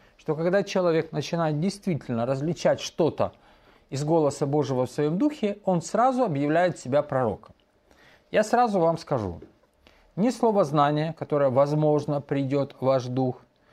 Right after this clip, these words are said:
ни слова мудрости, которое также, возможно, прозвучит в вашем духе, не говорит о том, что вы пророк.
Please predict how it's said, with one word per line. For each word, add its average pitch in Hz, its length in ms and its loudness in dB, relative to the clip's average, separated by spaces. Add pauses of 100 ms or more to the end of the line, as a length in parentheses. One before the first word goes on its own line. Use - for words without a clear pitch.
(220)
ни 202 100 0
слова 233 360 4
мудрости, 147 580 0
которое 151 340 0
также, 151 420 2
возможно, 143 520 2
прозвучит 135 600 -2
в - 40 -4
вашем 131 340 -2
духе, 123 320 -4
не 165 180 0
говорит 240 440 2
о 160 60 2
том, 208 200 0
что - 160 -4
вы 151 140 2
пророк. - 460 0